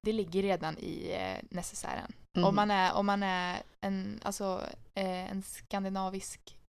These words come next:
Speaker 1: person eller har en sån hy,
Speaker 2: Mm.
Speaker 1: då är det väldigt, alltså, det är bra att ha solkräm hela tiden.
Speaker 2: Mm.
Speaker 1: Jag har sett på såna videos när det är ett sånt där speciellt ljus.
Speaker 2: U V-ljus.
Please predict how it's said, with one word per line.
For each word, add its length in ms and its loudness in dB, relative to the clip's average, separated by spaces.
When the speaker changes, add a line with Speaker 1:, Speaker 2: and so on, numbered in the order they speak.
Speaker 1:
person 320 -2
eller 120 0
har 100 0
en 60 -4
sån 200 -6
hy, 240 -2
Speaker 2:
Mm. 220 6
Speaker 1:
då 60 8
är 80 10
det 80 6
väldigt, 540 -4
alltså, 240 2
det 120 0
är 60 4
bra 240 4
att 60 0
ha 120 2
solkräm 340 -4
hela 160 -4
tiden. 340 -4
Speaker 2:
Mm. 220 4
Speaker 1:
Jag 80 8
har 60 6
sett 180 -2
på 80 -2
såna 240 -2
videos 560 -2
när 160 4
det 120 2
är 40 4
ett 60 -4
sånt 140 -8
där 80 -6
speciellt 460 -6
ljus. 240 6
Speaker 2:
U 40 2
V-ljus. 640 0